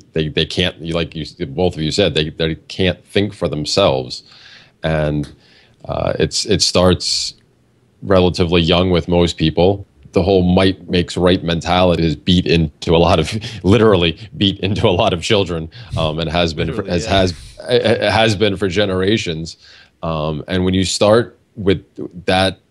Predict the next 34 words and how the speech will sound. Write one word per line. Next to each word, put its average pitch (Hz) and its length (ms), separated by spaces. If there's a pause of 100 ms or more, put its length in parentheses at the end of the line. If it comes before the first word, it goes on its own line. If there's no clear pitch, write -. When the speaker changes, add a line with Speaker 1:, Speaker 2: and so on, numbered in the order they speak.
(560)
Speaker 1:
framework 101 600
in 90 100
life, 85 600
it 90 160
makes 95 320
it 90 200 (300)
so - 240
much 95 220
easier 95 280
to 82 80
be 90 160
subservient 87 760
later 85 340
on. 80 380 (420)
And 85 260
as 95 320
you 95 160
go, 90 540 (320)
you 85 100
know, 85 140
especially 95 460
here 98 180
in 95 100
this 92 140
country, 87 400
you, 87 640
as 90 260
you 98 120
grow 92 240
up 90 200
and 87 80
then 87 120
you 87 120
go 85 580